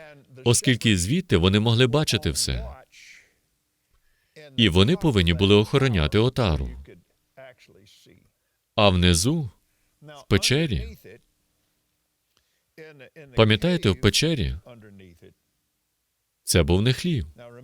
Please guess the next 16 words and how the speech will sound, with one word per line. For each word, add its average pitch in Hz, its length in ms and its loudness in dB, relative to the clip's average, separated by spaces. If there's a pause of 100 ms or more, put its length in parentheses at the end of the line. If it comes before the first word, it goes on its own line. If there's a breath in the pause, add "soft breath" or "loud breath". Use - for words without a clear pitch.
(600)
а 170 140 2
печера. 90 640 -2 (1500)
І 110 100 4
вона 120 200 2
була 135 220 4
добре 92 320 2
захищена. 98 840 -4 (2250)
Вона 170 240 2
була 151 220 2
захищена 123 680 -2
і 107 60 0
прохолодна, 113 720 -2 (3000)
захищена 107 720 -2
від 113 160 -4
диких 90 320 -2
звірів. 104 460 -6